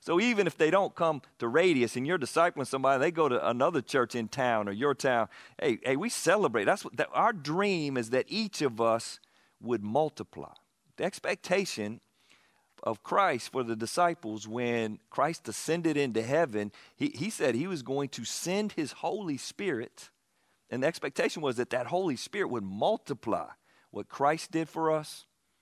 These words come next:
into our neighbors. He actually calls us ambassadors. He calls us priests. He says that we will represent him inside of our radius, and we expect over time that that work that was done in us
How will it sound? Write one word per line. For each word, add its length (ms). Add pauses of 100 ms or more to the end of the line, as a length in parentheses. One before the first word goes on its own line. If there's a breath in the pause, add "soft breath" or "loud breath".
(140)
into 260
our 100
neighbors. 460
He 140
actually 260
calls 440
us 220 (300 soft breath)
ambassadors. 720
He 100
calls 400
us 160
priests. 540 (240 loud breath)
He 100
says 220
that 80
we 140
will 80
represent 800
him 420
inside 640
of 80
our 200
radius, 580 (1200 soft breath)
and 140
we 160
expect 480
over 200
time 500 (1600)
that 160
that 200
work 260
that 100
was 120
done 220
in 140
us 360